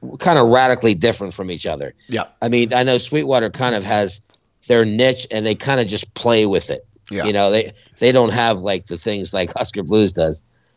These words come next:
Speaker 1: Um, but, but look, but, but their stuff never disappoints, and this certainly doesn't either.
Speaker 2: No, this is, this is, uh... Good.
Speaker 1: But don't
Speaker 2: good.
Speaker 1: you get the malt backbone kinda
Speaker 2: Oh, yeah, yeah.
Speaker 1: before you
Speaker 2: It,
Speaker 1: even
Speaker 2: it,
Speaker 1: get the other stuff?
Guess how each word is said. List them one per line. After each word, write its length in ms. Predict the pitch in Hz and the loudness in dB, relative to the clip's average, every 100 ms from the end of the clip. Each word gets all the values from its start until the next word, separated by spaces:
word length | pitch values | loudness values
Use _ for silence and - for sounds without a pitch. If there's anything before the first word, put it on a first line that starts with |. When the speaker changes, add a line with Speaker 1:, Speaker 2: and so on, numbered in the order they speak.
| _ | _
Speaker 1:
Um, 300 | 90 90 87 | 2 4 4
but, 280 | 78 95 - _ _ _ _ | 2 2 0 _ _ _ _
but 120 | - 117 | 0 2
look, 240 | 123 - | 2 0
but, 300 | 104 113 101 - | -6 -4 -4 -6
but 160 | 139 | -2
their 140 | 175 175 | 0 0
stuff 360 | - 135 117 | 2 0 0
never 400 | 107 107 98 92 87 - - | 0 0 0 -4 -6 -18 -12
disappoints, 540 | 85 92 82 104 92 87 | -6 -6 0 2 2 2
and 60 | |
this 100 | 87 - | 0 0
certainly 240 | 80 76 | 0 0
doesn't 240 | 69 67 | 0 0
either. 240 | 71 60 - - | 0 -2 -4 -8
Speaker 2:
No, 380 | 85 78 71 71 | -10 -8 -10 -8
this 240 | 95 - | -8 -6
is, 240 | 85 78 - | -8 -8 -4
this 240 | 98 - | -4 -2
is, 260 | 92 82 76 | -4 -4 -4
uh... 260 | 73 71 - _ - _ | -4 -4 -10 _ -20 _
Good. 100 | 113 | -4
Speaker 1:
But 100 | - | 2
don't 120 | 196 | 4
Speaker 2:
good. 60 | 185 | 4
Speaker 1:
you 60 | |
get 140 | 220 214 | 2 2
the 80 | 156 | 0
malt 320 | 131 143 110 | 0 -2 -2
backbone 480 | 127 127 - 139 135 | -4 -4 -8 -10 -4
kinda 100 | 156 | 0
Speaker 2:
Oh, 120 | 165 98 | 2 0
yeah, 160 | 120 | -4
yeah. 100 | 110 | -4
Speaker 1:
before 140 | 120 135 | -2 -2
you 140 | 131 | 0
Speaker 2:
It, 40 | 123 | 0
Speaker 1:
even 160 | 123 | 0
Speaker 2:
it, 20 | 117 | 0
Speaker 1:
get 160 | 117 | -2
the 140 | 101 101 | -2 -2
other 160 | 120 | -2
stuff? 340 | 113 - 131 | -2 0 0